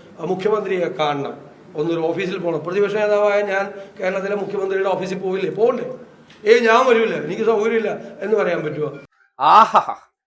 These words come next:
Speaker 2: എത്ര മനോഹരം. അതായത് അത് അയ്യേ, അയ്യേ, ഇങ്ങനെയൊന്നും ചെയ്യാൻ പാടില്ല, ഇങ്ങനെയൊക്കെ ചെയ്യാൻ പറ്റൂ? ഇത് ഫാസിസത്തോട് കൈചേർത്ത് നിൽക്കുകയല്ലേ? പക്ഷേ സ്വന്തം പാളയത്തിലുള്ള ഒരാൾ പോയിരുന്നാൽ,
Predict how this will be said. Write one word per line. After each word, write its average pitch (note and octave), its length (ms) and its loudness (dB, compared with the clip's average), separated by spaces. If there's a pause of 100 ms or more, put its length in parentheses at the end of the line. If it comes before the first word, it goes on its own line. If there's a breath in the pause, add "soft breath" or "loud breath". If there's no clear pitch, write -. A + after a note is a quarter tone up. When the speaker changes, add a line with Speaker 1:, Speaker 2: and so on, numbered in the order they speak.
(160)
Speaker 2:
എത്ര E3 280 0 (120)
മനോഹരം. F3+ 640 0 (520)
അതായത് G#3+ 480 2 (420)
അത് C#4 220 8
അയ്യേ, D#4+ 680 4 (500)
അയ്യേ, F#4 720 4 (300)
ഇങ്ങനെയൊന്നും F4 520 -2
ചെയ്യാൻ F4+ 400 2
പാടില്ല, F#4 300 6
ഇങ്ങനെയൊക്കെ E4+ 380 -4
ചെയ്യാൻ D#4 460 0
പറ്റൂ? D#3 320 -6 (360)
ഇത് A3+ 120 -2
ഫാസിസത്തോട് E4+ 840 4
കൈചേർത്ത് D#4+ 680 2
നിൽക്കുകയല്ലേ? B2+ 460 -8 (460)
പക്ഷേ C4 400 2 (120)
സ്വന്തം D#4 520 2
പാളയത്തിലുള്ള B3+ 580 6
ഒരാൾ A3 240 6 (200)
പോയിരുന്നാൽ, G3+ 420 -4